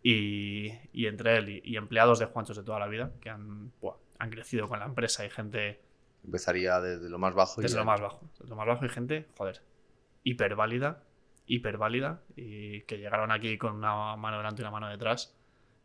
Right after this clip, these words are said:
Speaker 1: y, hostia, han dado todo por la
Speaker 2: Para,
Speaker 1: empresa.
Speaker 2: para ti, ¿qué tiene, qué habilidades o actitudes o aptitudes tiene que tener una persona para ser tu compañero de viaje?
Speaker 1: Ganas.
Speaker 2: Empresarial.
Speaker 1: Ganas.
Speaker 2: <laughs>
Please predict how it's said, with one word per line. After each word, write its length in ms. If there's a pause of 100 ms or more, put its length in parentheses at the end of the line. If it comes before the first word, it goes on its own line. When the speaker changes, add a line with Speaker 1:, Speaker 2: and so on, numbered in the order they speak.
(160)
Speaker 1:
y, 460
hostia, 320 (140)
han 140
dado 220
todo 180
por 80 (100)
la 60
Speaker 2:
Para, 160
Speaker 1:
empresa. 360 (100)
Speaker 2:
para 200
ti, 80
¿qué 100
tiene, 360
qué 100
habilidades 580
o 320
actitudes 800
o 200
aptitudes 600
tiene 100
que 80
tener 140
una 80
persona 320
para 160
ser 260
tu 160
compañero 420
de 80
viaje? 240 (1300)
Speaker 1:
Ganas. 360
Speaker 2:
Empresarial. 500 (120)
Speaker 1:
Ganas. 520
Speaker 2:
<laughs> 80